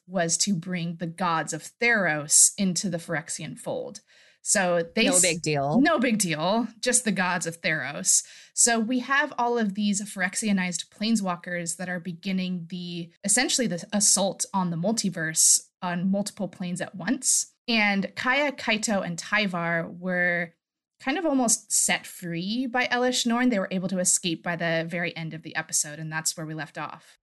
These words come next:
Speaker 2: We begin this episode with Chandra Nalaar. Now, this isn't the first time we've seen Chandra. We saw her briefly last season, right before the attack on Urza's tower.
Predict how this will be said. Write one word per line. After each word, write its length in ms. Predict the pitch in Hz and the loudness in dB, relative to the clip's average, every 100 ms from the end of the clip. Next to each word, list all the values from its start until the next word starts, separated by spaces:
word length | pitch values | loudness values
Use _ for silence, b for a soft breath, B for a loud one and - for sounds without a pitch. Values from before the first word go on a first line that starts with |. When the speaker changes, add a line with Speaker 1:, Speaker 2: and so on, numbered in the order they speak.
| - | -4
Speaker 2:
We 100 | 269 | -2
begin 320 | 302 254 254 | 0 0 0
this 160 | 339 - | 0 0
episode 520 | 208 214 208 202 190 | 0 2 2 2 0
with 180 | 196 185 | -2 -2
Chandra 580 | - - 180 220 302 294 | 0 2 0 0 2 2
Nalaar. 560 | 269 175 156 160 76 226 _ _ b - | 2 2 0 0 -2 -6 _ _ b -4
Now, 120 | 247 | -2
this 160 | 302 - | 0 -2
isn't 180 | 302 392 | -2 -2
the 80 | 349 | -2
first 200 | 202 - | 0 2
time 140 | 208 | 0
we've 160 | 185 180 | 0 0
seen 220 | 233 233 | 0 2
Chandra. 480 | 180 139 - 65 - _ _ - | 0 0 -4 -6 -8 _ _ -4
We 80 | |
saw 160 | - 247 | 0 0
her 140 | 269 | 0
briefly 440 | 247 196 196 202 233 | -4 -2 -2 -2 -2
last 320 | 196 151 175 | 0 0 0
season, 380 | 160 156 180 233 | -2 0 0 0
right 200 | 175 185 | 0 0
before 260 | 269 - 208 | -2 -2 -2
the 100 | 180 | 0
attack 360 | - 160 165 | -2 -2 -4
on 100 | 170 | -4
Urza's 320 | - 165 185 | -2 -2 0
tower. 400 | - 151 143 156 | -2 0 0 -2